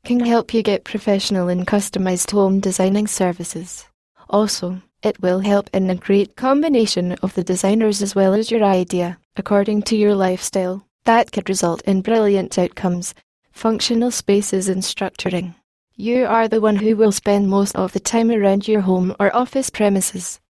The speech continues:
Therefore, you are well aware of the functional spaces required at different corners of your home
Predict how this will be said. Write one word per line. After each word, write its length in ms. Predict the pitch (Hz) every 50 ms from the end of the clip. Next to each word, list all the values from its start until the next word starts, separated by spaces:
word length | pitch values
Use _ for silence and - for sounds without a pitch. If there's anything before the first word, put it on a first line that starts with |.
| _ _ _ _ _
Therefore, 540 | - 220 214 196 - - 170 170 165 170 185 - _ _ _
you 160 | - 233 233
are 100 | 214 202
well 280 | 202 202 214 226 240 254
aware 320 | 247 214 190 180 185 190 -
of 140 | 190 185 202
the 80 | 208
functional 580 | 196 - - 226 220 - - - 240 226 240 247
spaces 540 | 233 - - - 202 202 202 - - 208 208
required 420 | 208 208 - 202 190 196 214 -
at 120 | - - -
different 360 | 214 214 - - 220 214 -
corners 600 | - - 196 185 185 185 175 175 - - - -
of 160 | - 185 -
your 100 | 208 208
home 320 | 190 190 185 185 180 185